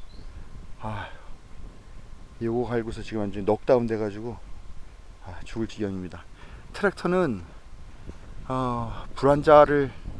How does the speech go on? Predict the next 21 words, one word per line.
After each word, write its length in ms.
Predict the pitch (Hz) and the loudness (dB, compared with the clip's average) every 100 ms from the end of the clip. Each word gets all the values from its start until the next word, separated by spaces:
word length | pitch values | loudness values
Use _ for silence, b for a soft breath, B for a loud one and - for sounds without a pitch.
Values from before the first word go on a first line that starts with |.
| - - B B B B B B B - | -8 -10 B B B B B B B 0
에, 560 | 131 123 - - - | 0 0 -2 -6 -4
신품으로 540 | 113 - 202 214 180 156 | -2 0 2 2 2 4
교환했대요. 800 | - 131 127 - 127 113 120 107 | 6 8 6 6 8 8 8 4
근데 340 | 110 117 127 113 - B B B B | 0 2 2 2 -4 B B B B
처음에 360 | - 175 160 135 | 0 2 2 0
갈 140 | 131 | -2
때는 320 | 127 139 131 123 B B B B | -2 0 0 -2 B B B B
글쎄요, 400 | - - 147 139 | -2 6 10 10
뭐, 160 | 123 | 8
한 200 | 123 131 - B B B B B B B - - | 2 0 -4 B B B B B B B -14 -8
백만 260 | 117 127 | -2 2
원 100 | 135 | 2
넘어갈 300 | 117 117 127 | 2 2 0
수도 240 | 120 - 120 | -2 -6 -8
있어요라고 560 | 107 131 127 120 117 110 | 0 4 4 4 2 0
얘기하더니, 560 | 110 117 120 127 127 - - - B B B B B B | -2 -6 -4 -2 -4 -6 -12 -14 B B B B B B
오늘 220 | 110 117 104 B B B B B B | -8 -6 -8 B B B B B B
갖고 260 | - 113 - | -10 -6 -2
와서 180 | 120 113 | -2 -4
하는 180 | 127 123 | -6 -6
얘기가 420 | 110 117 127 | -4 -2 -2